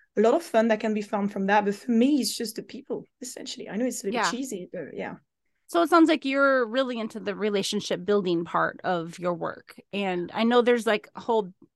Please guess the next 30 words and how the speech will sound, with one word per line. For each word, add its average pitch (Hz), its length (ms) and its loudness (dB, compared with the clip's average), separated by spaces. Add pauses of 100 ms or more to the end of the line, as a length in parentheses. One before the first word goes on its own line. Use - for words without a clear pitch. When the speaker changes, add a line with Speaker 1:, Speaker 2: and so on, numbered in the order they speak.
(320)
Speaker 2:
business 220 460 0 (140)
in 196 220 -2
just 190 260 -6
that, 196 380 2 (160)
but 370 120 4
the 370 80 2
procurement 311 800 2
with 240 200 2
the 226 80 0
contracts 240 640 0
negotiation, 185 720 -6
that 190 180 0
was 190 120 -2
a 185 80 -2
lot 190 180 -2
of 185 80 -6
relationship 180 520 -6
building. 185 200 -4
So 233 160 0
what 269 180 2
did 330 180 0
you 302 80 2
take - 460 -4 (540)
from 247 180 6
your 240 100 4
corporate 226 460 4
life 190 280 2
now 180 220 0
into 185 360 -4
your 170 560 0